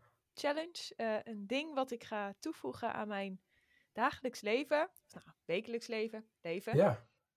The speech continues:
Speaker 1: Maar ik vind het echt een hele mooie tip, dus, eh, ik ga daar zeker mee aan de slag en, eh, ben benieuwd wat het gaat brengen. Ik, eh, ga het in ieder geval ook even delen met de luisteraars.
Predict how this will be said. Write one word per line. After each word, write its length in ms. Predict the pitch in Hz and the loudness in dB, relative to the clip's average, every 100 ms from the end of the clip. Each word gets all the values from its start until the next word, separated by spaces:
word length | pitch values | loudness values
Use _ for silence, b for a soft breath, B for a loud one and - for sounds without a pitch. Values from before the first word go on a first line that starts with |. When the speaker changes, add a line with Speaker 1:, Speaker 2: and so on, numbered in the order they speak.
| _ | _
Speaker 1:
Maar 160 | - | -6
ik 80 | 262 | -4
vind 180 | 320 302 | -6 -8
het 120 | 302 | -4
echt 220 | - - | -2 -2
een 100 | 285 | -4
hele 260 | 262 269 359 | 0 0 -2
mooie 320 | 302 285 269 | -2 -2 -2
tip, 280 | 254 381 - | -2 -6 -4
dus, 260 | 247 226 - | -6 -6 -4
eh, 80 | 233 | -4
ik 140 | - - | -4 -8
ga 160 | - | -6
daar 160 | 269 226 | -4 -2
zeker 320 | 254 302 320 | -4 -6 -6
mee 220 | 254 226 | -4 -4
aan 120 | 208 | -4
de 60 | 208 | -4
slag 460 | 202 - 262 - - | -6 -4 -4 -6 -8
en, 320 | - 214 202 | -6 -6 -6
eh, 160 | 196 190 196 | -6 -8 -8
ben 120 | 208 | -6
benieuwd 240 | 196 311 | -4 -2
wat 180 | 269 247 | -2 -4
het 100 | - | -6
gaat 160 | 202 185 | -10 -6
brengen. 400 | 226 349 226 196 _ - | -4 -4 -6 -8 _ -20
Ik, 220 | 226 - | -18 -14
eh, 80 | 208 196 202 _ | -12 -12 -14 _
ga 120 | - | -6
het 100 | 220 | -4
in 60 | 240 | -4
ieder 40 | |
geval 160 | 262 226 | -2 0
ook 120 | 196 | -2
even 180 | 202 190 | -4 -4
delen 200 | 208 190 | -2 -2
met 120 | 190 | -4
de 80 | 196 | -2
luisteraars. 720 | 202 247 - 165 170 381 - | 0 0 0 -2 -2 -2 -8